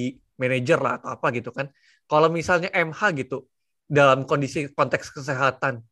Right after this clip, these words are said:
job yang bisa diambil ekstra selain jadi dokter tuh apa sih, Ci?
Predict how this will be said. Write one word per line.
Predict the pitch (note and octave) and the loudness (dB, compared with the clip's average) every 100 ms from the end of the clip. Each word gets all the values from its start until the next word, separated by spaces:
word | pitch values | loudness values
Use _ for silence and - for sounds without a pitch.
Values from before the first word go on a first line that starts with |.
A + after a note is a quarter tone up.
| _ | _
job | C#3+ C3+ D#3+ D3+ | -4 0 2 0
yang | C#3 C#3 | 0 -2
bisa | C#3 C3 - | 0 -2 0
diambil | C3+ C#3+ C#3+ C3 C3+ C#3 | 0 0 -2 0 -2 -2
ekstra | C3 - - D3 | -4 -6 -2 -2
selain | B2+ C3 B2+ | 0 0 -2
jadi | C3 C3 | 2 0
dokter | B2+ - - | 0 -6 -6
tuh | F#3 | -4
apa | A2+ | -4
sih, | A#2+ B2 | -8 -14
Ci? | D#3+ | -16